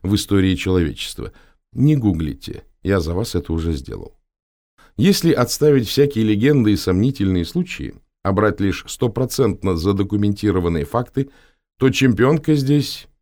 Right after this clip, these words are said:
Жанна Калман. Тысяча восемьсот семьдесят пятый,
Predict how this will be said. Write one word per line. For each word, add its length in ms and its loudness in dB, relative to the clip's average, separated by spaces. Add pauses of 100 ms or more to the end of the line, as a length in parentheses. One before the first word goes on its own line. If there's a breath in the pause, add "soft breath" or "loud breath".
(120)
Жанна 440 -2
Калман. 600 -4 (800)
Тысяча 440 0
восемьсот 640 -2
семьдесят 640 -6
пятый, 420 -4